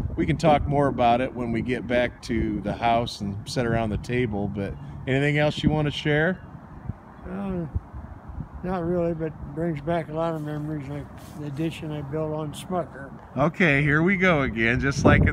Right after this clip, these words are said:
Speaker 1: the last stop we made, you can turn around and see more projects that he did.
Speaker 2: Acro-,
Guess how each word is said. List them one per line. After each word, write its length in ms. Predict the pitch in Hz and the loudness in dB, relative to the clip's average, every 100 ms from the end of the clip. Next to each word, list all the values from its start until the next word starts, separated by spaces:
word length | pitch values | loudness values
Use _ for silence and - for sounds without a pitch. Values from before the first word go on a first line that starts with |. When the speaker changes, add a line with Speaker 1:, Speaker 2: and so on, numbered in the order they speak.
| 131 | 6
Speaker 1:
the 100 | - | 8
last 340 | 147 165 165 | 10 8 6
stop 280 | - 127 117 | 4 4 6
we 160 | 117 117 | 6 4
made, 320 | 120 123 127 | 6 6 6
you 120 | 135 | 4
can 160 | 135 120 | 0 -2
turn 240 | - 156 | 2 4
around 320 | 151 147 151 | 6 4 4
and 100 | 156 | 2
see 220 | - 160 165 | 0 0 2
more 340 | 175 196 202 | 4 4 2
projects 720 | - 117 107 98 87 85 - | 0 2 2 2 -2 -4 -4
that 120 | 104 98 | -6 -4
he 80 | |
did. 220 | 92 98 92 | -2 -2 -2
Speaker 2:
Acro-, 240 | 90 - | -4 -8